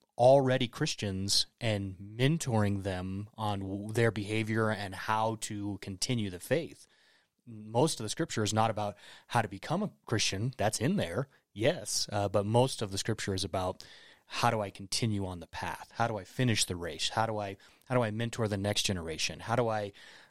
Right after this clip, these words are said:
uh, train others to follow the faith? Uh, um, most of the scripture is focused on that aspect. Uh, and unfortunately, uh, a lot of the times the church has kind of dropped the ball, uh, on that aspect. Uh, you don't see a lot of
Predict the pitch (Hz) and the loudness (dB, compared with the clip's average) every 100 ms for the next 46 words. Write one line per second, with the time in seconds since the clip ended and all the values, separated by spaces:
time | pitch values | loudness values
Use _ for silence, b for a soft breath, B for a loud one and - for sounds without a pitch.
0 | _ 110 98 - 139 135 117 107 117 107 | _ 0 2 4 4 4 0 -2 -2 -2
1 | 98 - 104 95 92 95 - - - 110 | -4 -4 -2 0 -2 -4 -10 -12 -2 0
2 | 104 92 - 98 85 - - 113 117 135 | 0 -6 -6 -4 -4 -8 -16 -2 2 4
3 | 131 110 120 123 151 - 104 127 117 104 | 4 0 -4 -2 -2 -2 -4 -2 -2 -2
4 | 95 - 107 101 98 95 87 87 90 104 | -2 -2 -2 0 -2 -2 -6 -10 0 2
5 | 110 101 120 - - 85 - - b b | 2 0 -4 -4 -8 -12 -12 -14 b b
6 | b b - 104 98 110 101 123 160 - | b b -4 -2 0 0 0 2 0 0
7 | 95 92 95 92 - 104 95 95 104 117 | -8 -10 -12 -12 -2 0 0 2 2 2
8 | 101 - 123 117 95 92 95 107 107 - | 0 -2 -2 -2 -4 -8 -6 -2 -2 -2
9 | 95 92 - 104 90 107 107 90 95 131 | -2 -2 -2 -4 -2 -4 -4 -4 0 2
10 | 180 - - 104 101 107 101 95 92 90 | 2 0 -12 -8 -4 -4 -2 -2 -2 0
11 | 95 - 95 - - B B B B - | 0 0 -4 -8 -18 B B B B -6
12 | 101 92 95 110 120 - 147 156 98 92 | -4 -2 -2 0 2 2 2 2 2 0
13 | 95 - | -4 -8